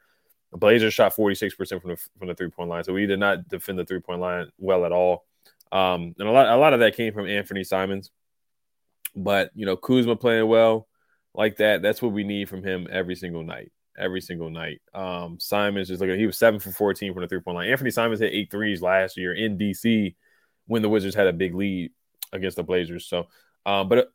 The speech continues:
that, that's how you finish games. Sometimes it, it's not gonna be pretty, but crashing on the boards, the Wizards, they, they crashed on the boards at the end too. Like when, when Kuzma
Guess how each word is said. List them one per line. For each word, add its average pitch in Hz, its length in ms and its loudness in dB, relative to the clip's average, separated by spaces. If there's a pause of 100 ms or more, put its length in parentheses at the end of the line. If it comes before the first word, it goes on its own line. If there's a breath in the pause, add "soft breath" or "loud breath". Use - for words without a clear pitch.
that, 139 260 2
that's 165 180 2
how 190 80 4
you 180 120 4
finish 160 240 0
games. 101 360 -2
Sometimes 131 500 -2
it, 117 120 -4
it's 110 120 -6
not 127 220 -2
gonna 127 140 -4
be 120 140 -2
pretty, 135 440 2 (600)
but 98 380 4 (340)
crashing 127 420 4
on 123 80 -2
the 120 80 0
boards, 117 340 4
the 113 80 -2
Wizards, 131 260 0
they, 127 160 2
they 123 200 -2
crashed 127 320 0
on 120 40 -8
the 113 60 -4
boards 107 320 0
at 95 80 -4
the 92 80 -10
end 101 280 -8
too. 92 180 -6
Like 85 160 -6
when, 87 260 -10
when 90 160 -12
Kuzma 113 560 -2